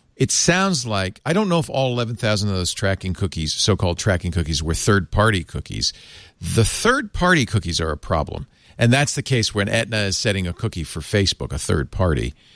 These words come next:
And every browser except Chrome lets you turn that off. No brow-, in fact, most browsers' default is block third-party cookies. Don't allow a site that you're visiting to set a cookie for another site like Facebook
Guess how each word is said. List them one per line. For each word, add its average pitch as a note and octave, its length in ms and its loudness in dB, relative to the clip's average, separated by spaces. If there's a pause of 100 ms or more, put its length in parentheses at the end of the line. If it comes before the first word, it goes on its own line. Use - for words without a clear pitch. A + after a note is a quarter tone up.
(240)
And C3 300 2
every G3 300 2
browser D#3 420 0
except - 440 -2
Chrome F2 360 -2
lets F#2+ 240 0
you G#2+ 80 0
turn A#2+ 360 4
that F#2+ 200 2
off. B2+ 400 2
No A#2+ 220 4
brow-, G#2+ 280 2
in A2+ 100 -2
fact, G#2 180 -2
most G#2 240 0
browsers' G2 380 0
default D#3+ 440 0
is F2 140 -2
block G#2+ 420 0
third-party F2+ 640 -2
cookies. - 380 -4 (300)
Don't D3 200 4
allow A#2 720 2 (520)
a - 80 -2
site C3+ 420 0
that A#2 80 -6
you're A#2 180 0
visiting G#2+ 460 0
to F#2+ 80 -2
set B2 200 2
a G2+ 60 0
cookie A2+ 320 -2
for G2 320 0
another A2+ 300 2
site E2 260 -2
like D#2 160 -4
Facebook A#2+ 600 -4